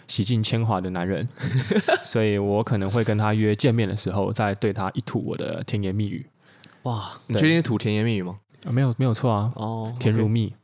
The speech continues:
Speaker 3: 嗯。
Speaker 1: 对。然后呢，<laughs> 小三小，莎士比孔。<laughs> 不要让我不敬重你。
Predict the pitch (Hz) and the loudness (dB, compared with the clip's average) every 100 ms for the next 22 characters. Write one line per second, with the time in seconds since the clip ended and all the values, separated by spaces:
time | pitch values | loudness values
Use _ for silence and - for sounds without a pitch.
0 | _ - 110 120 135 104 107 - 165 - | _ -12 -10 -4 0 0 -2 -4 -6 -2
1 | 285 107 131 123 107 104 113 - - - | 0 2 4 4 2 0 -4 -10 -20 -20
2 | - - - 117 107 104 107 110 - - | -20 -20 -8 -4 -2 0 -2 -2 -4 -4
3 | - 165 202 101 92 101 110 107 - 131 | -8 -4 -4 -2 -2 -2 0 0 0 0
4 | - - - - - 254 160 233 147 214 | -2 -4 -8 -10 -6 -4 -4 -4 -4 -6
5 | 220 202 147 131 - - 123 135 107 95 | -6 -6 -6 -8 -4 2 4 4 2 0
6 | 110 113 101 104 165 | 0 0 0 -2 -2